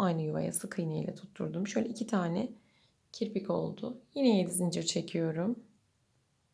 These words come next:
Yine aynı yuvaya tutturuyorum sık iğne ile.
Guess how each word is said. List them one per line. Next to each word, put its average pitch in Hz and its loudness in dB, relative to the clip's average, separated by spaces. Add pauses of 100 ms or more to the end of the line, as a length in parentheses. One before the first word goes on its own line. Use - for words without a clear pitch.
(2500)
Yine 269 8
aynı 208 4
yuvaya 160 0
tutturuyorum 175 -6
sık - -6
iğne 165 0
ile. 185 -14